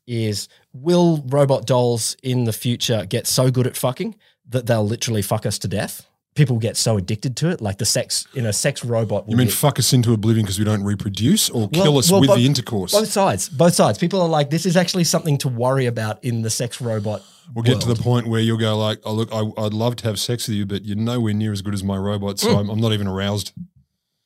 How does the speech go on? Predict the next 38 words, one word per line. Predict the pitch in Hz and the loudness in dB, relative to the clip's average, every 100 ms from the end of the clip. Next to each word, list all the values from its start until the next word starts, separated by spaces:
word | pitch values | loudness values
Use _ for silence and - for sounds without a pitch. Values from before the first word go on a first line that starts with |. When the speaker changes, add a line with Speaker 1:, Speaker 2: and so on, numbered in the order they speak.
| _ _ _ _ _ - | _ _ _ _ _ -2
Speaker 1:
In | 196 196 | 2 2
fairness, | 196 185 123 113 | 2 2 2 0
it's | 117 | -2
not | 131 117 | -2 -2
something | 110 104 | -2 0
I'm | 104 110 | 0 -2
deeply | 101 87 92 | -2 -6 -6
worried | 85 85 78 | -6 -6 -8
about. | 78 76 - 110 - _ 147 | -8 -10 -12 -18 -20 _ -2
Speaker 2:
Yeah, | 143 143 139 135 | 4 6 6 4
and | 139 | 2
look, | 143 | 2
that's | 147 147 135 | 0 -2 0
a | 123 | 0
lot. | 110 120 | 0 0
I | 120 | 2
think | 143 117 | 0 0
there'll | 117 | 0
be | 110 | 0
other | 110 123 | -2 -4
things | 127 110 95 | -2 -2 -2
in | 113 101 | -4 -4
that | 107 - | -6 -8
kind | 110 104 | -6 -4
of | 98 | -6
future | - 113 110 104 | -4 -6 -4 -6
going | 104 104 101 | -4 -4 -2
on | 104 | -4
that | |
we | 104 101 | -4 -4
might | 101 98 | -4 -4
have | 98 | -10
to | |
think | 101 104 | -10 -8
about | 95 95 92 _ _ _ _ 220 247 226 202 165 | -6 -8 -10 _ _ _ _ -16 -12 -8 -8 -6
Speaker 1:
But | 143 135 92 107 | 0 0 0 -8
Speaker 2:
as | 98 | -6
well. | 101 151 | -6 -6